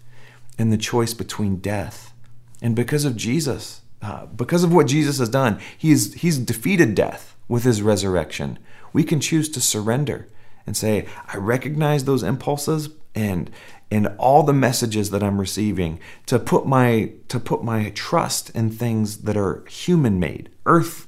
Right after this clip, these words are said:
earthly stuff." But James says, "No, like, choose to put our trust in what God says."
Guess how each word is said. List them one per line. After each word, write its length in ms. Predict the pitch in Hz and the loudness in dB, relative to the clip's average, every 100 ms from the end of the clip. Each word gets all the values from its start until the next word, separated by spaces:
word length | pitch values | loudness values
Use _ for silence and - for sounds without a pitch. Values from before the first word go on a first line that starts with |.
| - | -2
earthly 360 | - 165 - 104 | 2 2 0 -4
stuff." 500 | - - - - - - - - - - | -4 -8 -12 -14 -18 -18 -18 -20 -20 -12
But 120 | - | -8
James 580 | 98 127 139 120 98 - - - - - | 0 2 4 2 0 -6 -16 -20 -16 -10
says, 240 | - 95 | -4 -4
"No, 240 | 95 117 123 | 0 2 2
like, 260 | 76 73 | 0 -8
choose 720 | - - 110 147 127 110 - - - - | -6 -4 0 4 4 2 -4 -12 -18 -10
to 100 | 110 | -10
put 280 | - 123 - | -2 -2 -2
our 140 | 104 | -6
trust 500 | - - 113 - - - - - | -6 0 0 0 -8 -14 -16 -2
in 220 | 110 101 | 0 2
what 240 | 98 95 92 | 0 -4 -4
God 300 | 95 95 90 | -2 -2 -4
says." 520 | - - - - | -8 -10 -12 -14